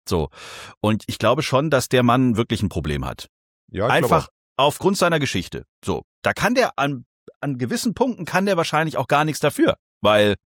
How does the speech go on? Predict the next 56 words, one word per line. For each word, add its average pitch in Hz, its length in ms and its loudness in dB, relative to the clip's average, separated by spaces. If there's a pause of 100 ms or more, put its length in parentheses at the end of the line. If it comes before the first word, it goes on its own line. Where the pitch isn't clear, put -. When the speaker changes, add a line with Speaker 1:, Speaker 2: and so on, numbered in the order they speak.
(520)
Speaker 1:
wir 120 180 4
erinnern 196 220 2
uns 185 120 -2
mal 156 120 4
bitte, 156 260 0
wie 131 60 2
lang 147 200 2
diese 160 200 -2
Geschichte 135 360 -2
Tiger, 143 320 2
und 135 160 2
wa-, 143 140 4
egal 160 320 2
was 214 160 0
der 139 140 4
macht, 156 420 0 (1000)
also, 131 280 2 (760)
weiß 127 600 -2
ich 185 60 2
nicht, 113 180 0
wenn 139 100 4
der 139 140 4
mal, 135 320 4
wenn 135 160 4
der 139 100 4
mal 127 160 4
Rasen 156 400 2
mähen 117 240 4
würde, 95 220 4
also 101 140 2
wenn 131 100 2
du 135 60 -2
Tiger 156 320 0
Woods 175 180 2
mal 165 100 4
mit 151 140 0
einem 131 100 2
Rasenmäher 139 400 4
sehen 107 220 2
würdest 101 200 2
und 101 40 0
es 90 80 -2
würde 127 140 0
eine 123 80 2
Drohne 139 340 4
aufnehmen, 113 360 2
dann 113 100 2
würde 127 120 2
das 117 140 0
die 107 180 0
Weltpresse 104 540 0
berichten, 82 340 -2
so 101 120 0
ungefähr. 85 340 -2
Also 92 120 0
eine, 120 240 2